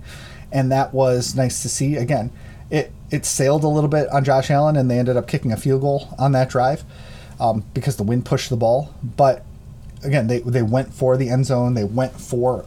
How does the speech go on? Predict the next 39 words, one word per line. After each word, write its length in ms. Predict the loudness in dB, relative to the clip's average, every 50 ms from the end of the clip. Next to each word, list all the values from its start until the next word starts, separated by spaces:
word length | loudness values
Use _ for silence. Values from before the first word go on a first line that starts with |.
| -12 -10 -8
the 80 | -6 -6
t-, 200 | -4 -4 -4 -2 0
the 120 | 0 0
touchdown. 480 | 2 2 0 0 -2 -4 -6 -6 -6 -10 -16 -18 -18 -18 -18 -18 -16 -18 -16 -16 -4 -2
Uh, 160 | 0 0 0
later, 320 | 0 0 2 2 2 2
he 160 | 2 0 0 -2
threw 200 | 0 0 0 0
the 100 | 2 4
ball 200 | 4 4 4 4
into 240 | 2 0 -2 0
the 100 | 0 0
end 140 | 2 2 2
zone 140 | 2 0 0
to 100 | -2 0
Dawson 400 | 0 2 2 2 2 0 -2 -2
Knox, 560 | 0 0 -2 -2 -4 -4 -6 -6 -6 -6 -8 -4
and 140 | -2 0 0
Knox 280 | 2 0 -2 -2 -4 -4
wasn't 220 | -2 0 0 0
able 140 | 0 0 0
to 60 | 0
use 180 | 0 -2 -2 -2
his 120 | -4 -4
positioning, 560 | -4 -4 -4 -2 -2 -2 0 0 -2 -2 -2 -6 -10 -14 -18 -18 -18 -10 -2
as 160 | 0 0 0 2
we 80 | 0
have 100 | -2 -2
already 280 | -2 -2 0 0 0 0
talked 260 | 0 0 0 0 0
about 260 | 2 2 2 2 2
at 160 | 0 0 0
length 400 | 0 0 2 2 2 0 -4 -10 -16 -8 -6
at 80 | -6 -4
the 60 | -2
beginning 260 | 0 0 2 2 2
of 100 | 2 0
this 120 | -2 -4 -2
podcast. 540 | 0 -2 -2 0 0 -2 -2 -2 -4 -10